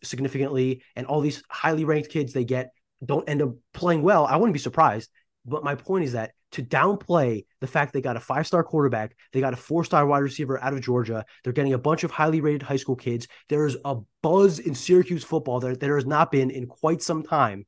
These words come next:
I think is a bit disingenuous. And I think comparing anybody to Chris Ash in any form should be, you know, should be, it's, it's completely unfair to compare anybody to Chris Ash, okay? Fran Brown is not Chris Ash.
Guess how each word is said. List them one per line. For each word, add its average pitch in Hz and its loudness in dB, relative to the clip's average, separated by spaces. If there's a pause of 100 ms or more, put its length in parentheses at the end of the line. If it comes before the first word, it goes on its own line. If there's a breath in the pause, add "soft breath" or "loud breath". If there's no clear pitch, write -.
(1300)
I 151 0
think 165 -4
is 123 -4 (100)
a 135 -8
bit 165 -2
disingenuous. 180 -2
And 165 -4
I 180 0
think 226 -2
comparing 196 -2
anybody 151 4
to 117 -6
Chris 143 -2
Ash 127 0
in 127 -8
any 180 2
form 127 -2 (240 soft breath)
should 165 2
be, 160 -2 (240 soft breath)
you 139 -6
know, 123 -8 (1200)
should 180 -6
be, 196 -2
it's, 190 -2
it's - -8
completely 247 0
unfair 131 -2 (400)
to - -12
compare 185 2
anybody 170 4
to 143 0
Chris 135 -4
Ash, - -16 (200)
okay? 131 -4 (540)
Fran 185 8
Brown 156 4 (140)
is 131 -4
not 127 0
Chris - -4
Ash. - -16